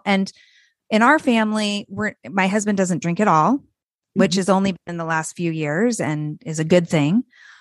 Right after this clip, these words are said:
Speaker 1: Um, I'm a very light drinker, but haven't always been. Um, there is pretty open, like, for us, it's not drinking, it's, it's pot smoking that
Speaker 2: Mm-hmm.
Speaker 1: comes up that's become, mm, relatively normalized.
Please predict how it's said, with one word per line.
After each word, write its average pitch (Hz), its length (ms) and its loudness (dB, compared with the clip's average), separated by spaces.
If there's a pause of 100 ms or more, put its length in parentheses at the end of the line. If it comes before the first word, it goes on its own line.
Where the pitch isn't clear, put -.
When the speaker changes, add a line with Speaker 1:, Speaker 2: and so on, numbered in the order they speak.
(200)
Speaker 1:
Um, 175 540 0
I'm 190 120 2
a 208 80 6
very 190 380 4
light 180 320 0
drinker, 233 420 0
but 190 160 0
haven't 170 300 -4
always 175 300 0
been. 160 400 -4 (600)
Um, 185 440 2
there 196 220 2
is 202 120 -2
pretty 302 380 -2 (100)
open, 220 760 4
like, 202 300 0
for - 160 -6
us, 269 240 2
it's - 260 -8
not 202 480 0
drinking, 202 460 -4
it's, - 360 -10 (120)
it's 170 240 -4
pot - 260 0
smoking 180 560 -6
that - 160 0
Speaker 2:
Mm-hmm. 170 100 -4
Speaker 1:
comes 165 240 -2
up 170 260 2
that's - 340 -4 (440)
become, 240 560 2 (320)
mm, 339 520 -12
relatively 302 1040 2
normalized. 320 1000 -2